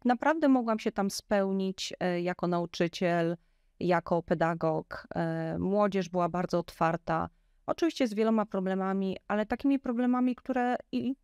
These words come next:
mi były bliskie. Mm, natomiast, e, pozostał jeszcze ten element, e, związany z polityką, która już wtedy,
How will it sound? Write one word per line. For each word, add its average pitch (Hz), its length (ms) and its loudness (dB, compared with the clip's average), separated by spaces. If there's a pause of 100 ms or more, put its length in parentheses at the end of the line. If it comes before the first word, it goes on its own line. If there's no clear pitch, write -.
(220)
mi 294 80 6
były 185 240 4
bliskie. 151 540 -4 (720)
Mm, 208 540 -2
natomiast, 294 840 0
e, 262 500 0 (680)
pozostał 254 420 0
jeszcze 220 240 0
ten 214 240 0
element, 196 760 0 (100)
e, 170 280 0
związany 170 680 -2
z - 340 -6
polityką, 190 760 0
która 165 580 -2 (380)
już - 280 -4
wtedy, 175 460 2